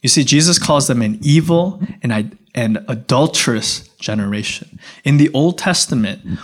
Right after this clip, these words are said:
whenever God calls people adulterous, he's referring to idolatry. Now, why would God call people adul-, adulterous when it's idolatry?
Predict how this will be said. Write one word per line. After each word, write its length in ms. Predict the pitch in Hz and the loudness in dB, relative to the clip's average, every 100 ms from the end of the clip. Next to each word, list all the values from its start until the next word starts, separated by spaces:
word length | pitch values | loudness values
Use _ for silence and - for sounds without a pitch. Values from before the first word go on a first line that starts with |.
| - | -4
whenever 500 | 127 127 151 185 190 | 0 2 2 2 0
God 600 | 135 147 143 131 117 110 | 0 2 4 4 0 -4
calls 520 | - 143 139 143 - - - | -2 0 2 0 -2 -6 -8
people 580 | - 170 - 123 - - | -2 -2 0 -2 -2 -8
adulterous, 1080 | 127 113 _ 147 160 160 - 113 98 - - - | -10 -10 _ 0 0 0 -4 -4 -4 -4 -4 0
he's 260 | 160 135 | 2 2
referring 540 | 139 - 151 156 165 143 - | 0 -2 0 2 2 0 0
to 160 | 127 | -2
idolatry. 1040 | - 107 101 107 101 107 107 - - 62 - _ _ _ _ _ _ _ _ _ _ | -4 -8 -6 -8 -6 -6 -6 -8 -10 -12 -16 _ _ _ _ _ _ _ _ _ _
Now, 100 | 117 | -2
why 380 | 120 143 170 180 | 2 2 2 2
would 280 | 135 139 131 | 0 -2 0
God 320 | 117 123 131 | 0 0 -2
call 500 | - 127 117 113 120 - - _ _ _ _ _ - | -4 -2 -2 -4 -8 -18 -20 _ _ _ _ _ -8
people 400 | - 147 131 - | -4 -2 -2 -4
adul-, 500 | 110 120 120 - - - | -4 -2 -2 -4 -16 -12
adulterous 1040 | 113 127 147 147 - 127 120 - - - - _ | -6 0 0 2 -2 0 0 -2 -2 -6 -14 _
when 260 | 117 117 | -6 -6
it's 180 | 117 113 | -4 -6
idolatry? 880 | 113 107 107 95 92 - - - - | -6 -8 -10 -10 -10 -12 -14 -16 -20